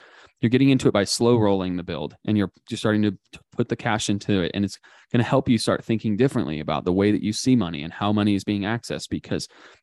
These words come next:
even the way that you access it on a simple form, like if you put an emergency fund in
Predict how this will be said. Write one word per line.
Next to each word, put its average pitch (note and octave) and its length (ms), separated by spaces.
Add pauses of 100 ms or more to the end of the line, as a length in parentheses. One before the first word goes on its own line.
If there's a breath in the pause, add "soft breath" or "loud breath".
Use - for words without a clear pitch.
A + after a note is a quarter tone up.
(140)
even B2+ 220
the C3 60
way B2+ 160
that A#2 120
you A2 180
access G#2 500
it G2 140
on G2 140
a E2+ 40
simple D3+ 400
form, F#2+ 320
like F#2 180
if F#2+ 120
you F#2+ 80
put - 180
an F#2 60
emergency F#2+ 560
fund F2+ 260
in F2+ 260